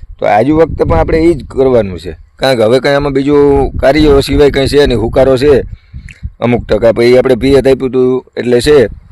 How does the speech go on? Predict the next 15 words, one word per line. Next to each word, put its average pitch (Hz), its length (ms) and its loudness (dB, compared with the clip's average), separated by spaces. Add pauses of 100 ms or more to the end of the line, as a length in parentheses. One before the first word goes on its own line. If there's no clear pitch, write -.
(140)
તો 120 320 2
થોડુંક 120 280 -2
હુકારાનું 135 680 0
ધ્યાન 131 220 0
રાખવાનું, 131 400 -2
પણ 113 100 -2
મહત્ત્વનું 139 540 0
ધ્યાન 143 260 0 (840)
કારિયા 131 300 2
માટેનું 104 420 -4
રાખવાનું 98 480 -2
છે. 92 80 -6
કારુભાઈ 120 480 2
એક 117 140 2
મેન 113 240 -2